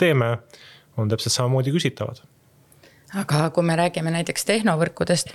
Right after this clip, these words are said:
Speaker 2: <clears throat> siis need on rajatud ju väga pika aja jooksul ja need andmed, äh, enamasti kogutaksegi ju võrgustiku rajamisel, et, äh, kui nüüd sealt on midagi puudu või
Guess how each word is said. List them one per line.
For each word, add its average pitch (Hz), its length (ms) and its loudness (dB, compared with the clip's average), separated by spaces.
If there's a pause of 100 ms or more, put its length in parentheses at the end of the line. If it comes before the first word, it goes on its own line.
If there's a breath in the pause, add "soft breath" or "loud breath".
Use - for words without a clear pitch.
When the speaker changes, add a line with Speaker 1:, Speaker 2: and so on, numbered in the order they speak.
(120)
Speaker 2:
<clears throat> 185 300 2
siis 170 180 4
need 165 160 2
on 151 80 0
rajatud 175 480 2
ju 151 120 4 (120)
väga 170 320 2
pika 156 320 0
aja 160 220 4
jooksul 156 400 2 (420 loud breath)
ja 151 160 6 (480)
need 147 240 2
andmed, 156 560 2
äh, 165 300 4
enamasti 165 540 2
kogutaksegi - 760 0 (460)
ju 160 80 4 (260)
võrgustiku - 560 2
rajamisel, 180 640 2 (340 loud breath)
et, - 320 0
äh, 156 320 4
kui 170 160 6
nüüd 156 160 2
sealt 160 320 0
on 156 80 2
midagi 156 560 2
puudu 208 400 4
või 156 80 4